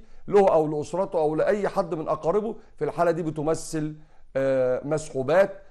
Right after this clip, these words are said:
آه، في صورة بضاعة. وقلنا هنفرق بين نوعين بقى من المسحوبات اللي هي في صورة بضاعة، هل هو سحبها بسعر الشراء يعني التكلفة، ولا سحبها بسعر البيع؟ المسحوبات بيفتح لها حساب اسمه المسحوبات. يبقى احنا قلنا المسحوبات كل ما يسحبه صاحب المنشأة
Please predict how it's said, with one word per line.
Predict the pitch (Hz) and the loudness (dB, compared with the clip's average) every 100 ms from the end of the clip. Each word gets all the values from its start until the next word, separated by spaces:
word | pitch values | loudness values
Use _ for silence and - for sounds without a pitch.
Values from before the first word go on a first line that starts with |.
| - - | -20 -6
آه، | 143 | -4
في | 139 143 | -4 -6
صورة | - 180 | -2 -2
بضاعة. | 147 131 147 208 202 | -2 0 4 6 6
وقلنا | 185 208 190 165 | 2 2 2 2
هنفرق | 151 185 180 170 | 2 0 2 -2
بين | 151 165 | -2 -4
نوعين | 143 175 | -2 -2
بقى | 165 170 | 0 0
من | 156 | -2
المسحوبات | 143 131 160 160 | -6 -6 -6 -6
اللي | 151 | -4
هي | 156 | -4
في | |
صورة | 175 156 | -4 -8
بضاعة، | 135 180 190 185 - - | -2 0 0 -4 -12 -16
هل | - 190 190 | 2 4 4
هو | 165 190 | 2 2
سحبها | 160 156 180 160 | 0 -2 0 0
بسعر | 131 190 180 | 0 0 -2
الشراء | - 175 202 | -2 0 2
يعني | 160 127 | 2 -2
التكلفة، | 131 - 135 190 233 226 - - - | -6 -8 -4 -2 -2 -4 -8 -16 0
ولا | 175 180 | 2 2
سحبها | 160 - 175 151 | 0 -4 -2 -2
بسعر | 117 175 131 | -2 -2 -2
البيع؟ | 110 101 80 - - - - - | -4 -8 -12 -16 -18 -18 -10 2
المسحوبات | 220 196 196 - 196 247 247 - - | 2 2 -2 -2 2 2 2 -6 -8
بيفتح | 143 196 - 165 | -2 -2 0 0
لها | 180 196 | 2 2
حساب | 147 202 202 | 0 -4 -4
اسمه | 202 190 | -6 -4
المسحوبات. | 185 180 175 170 127 | -4 -4 0 0 0
يبقى | 120 127 | -4 -4
احنا | 143 | -4
قلنا | 165 | -2
المسحوبات | 160 151 151 156 139 - - - | -2 -4 -2 -2 -2 -4 -16 -10
كل | - 196 190 | 0 2 4
ما | 170 | 2
يسحبه | 156 - 175 | 2 2 0
صاحب | 147 190 160 160 | 2 0 0 -4
المنشأة | 160 156 170 - 95 | -4 -4 -2 -2 -4